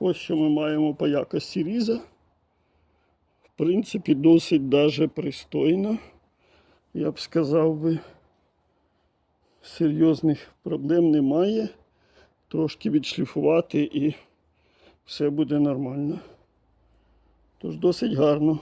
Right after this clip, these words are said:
З-, зараз протестуємо ще дві інших пилки на сорок вісім, на двадцять чотири спочатку, а потім на сорок вісім зубів. Так, продовжуємо далі тестувати.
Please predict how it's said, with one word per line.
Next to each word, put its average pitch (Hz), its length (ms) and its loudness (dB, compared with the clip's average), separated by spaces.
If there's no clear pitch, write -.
З-, 196 180 0
зараз 226 300 0
протестуємо 190 720 2
ще 165 260 2
дві 165 260 0
інших 156 380 4
пилки 240 500 -4
на 156 260 2
сорок 160 400 -4
вісім, 240 340 0
на 170 220 6
двадцять 180 400 0
чотири 285 300 2
спочатку, 196 600 -2
а 170 60 6
потім 165 320 2
на 156 80 4
сорок 147 320 -4
вісім 151 320 -2
зубів. 156 400 -2
Так, 175 120 -20
продовжуємо 170 680 -12
далі 233 260 -8
тестувати. 214 760 -10